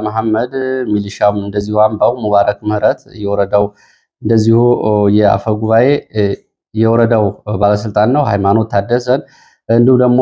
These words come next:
ደስዬ ነጋሽና አፈ ጉባኤው ጨምሮ እናቶች ልጆቻችን ልቀቁ በማለታቸው እናቶች እንዲታሰሩና እንዲደበድቡ እያደረጉ ነው። ይሄ መፍትሄ እንዳልሆነ በስም የተጠቀሱ ሰዎች ጨምሮ አጠቃላይ ብልጽግና መዋቅር መፍትሄው ከዛ ባሻገር እንደሆነ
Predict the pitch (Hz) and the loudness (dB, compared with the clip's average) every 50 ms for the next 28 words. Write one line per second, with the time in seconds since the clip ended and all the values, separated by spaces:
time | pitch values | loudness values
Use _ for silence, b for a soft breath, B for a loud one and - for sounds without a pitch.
0 | 131 120 117 113 113 - - 113 110 113 110 110 104 104 110 104 104 - 110 107 | 2 2 0 0 -2 -2 -4 -2 0 0 0 0 0 0 0 0 -2 -2 -4 -6
1 | 104 - 107 104 104 104 104 104 - - 110 113 110 117 131 143 131 110 107 104 | -4 -4 -4 -2 0 0 0 0 -2 -6 -6 -4 -2 -2 -2 -2 0 0 0 2
2 | 104 107 107 107 101 - 107 104 104 104 - - 98 101 - - - 104 104 101 | 0 0 -2 -8 -10 -10 -14 -14 -14 -10 -6 -4 -4 -4 -6 -10 -8 -6 -6 -2
3 | 101 104 98 - 95 101 101 98 101 101 101 98 107 98 98 - - - 135 117 | -2 -4 -4 -4 -4 -2 0 0 2 0 0 0 0 0 0 -2 -4 -4 -2 0
4 | 107 101 98 - 95 - 98 95 95 - - 95 92 - - 101 104 104 117 120 | 0 0 -2 -4 -8 -8 -8 -10 -6 -4 -4 -4 -4 -4 -6 -6 -2 0 0 0
5 | 117 117 B B B B B B _ 113 117 117 117 120 113 113 113 110 113 110 | 0 -4 B B B B B B _ 0 2 2 2 2 2 2 0 0 0 2
6 | 110 107 104 107 104 104 110 104 104 104 104 110 117 127 120 107 104 107 110 104 | 2 2 2 2 2 0 0 -2 -2 -4 -2 -2 -4 -4 -4 -4 -4 -4 -6 -8
7 | - _ 98 98 101 92 101 98 98 101 107 110 123 117 113 107 - - 101 101 | -8 _ -8 -8 -4 -2 0 -2 0 -2 -4 -4 -2 -2 -2 -4 -4 -8 -12 -14
8 | - - - - - - 101 - - - - 101 104 101 101 - - 127 131 123 | -12 -12 -14 -12 -10 -12 -12 -12 -14 -8 -4 -4 -4 -4 -2 -2 0 2 2 2
9 | 117 117 127 - 113 - 104 98 104 101 98 104 101 101 - - - 98 98 98 | 2 0 0 -2 -4 -4 -6 -4 -2 -2 -2 -2 -4 -6 -10 -12 -8 -4 -4 -2
10 | 98 104 104 113 117 120 139 139 135 B B B B B B B - 110 113 110 | 0 2 2 2 2 0 -2 -2 -4 B B B B B B B -4 -2 -2 -2
11 | - 127 123 117 113 117 107 113 110 107 104 104 - 113 101 104 110 113 113 104 | 0 0 0 0 0 0 0 0 0 0 -2 -2 -4 -4 -4 -2 -2 -2 -2 0
12 | 101 104 104 104 107 113 | 0 0 0 2 2 0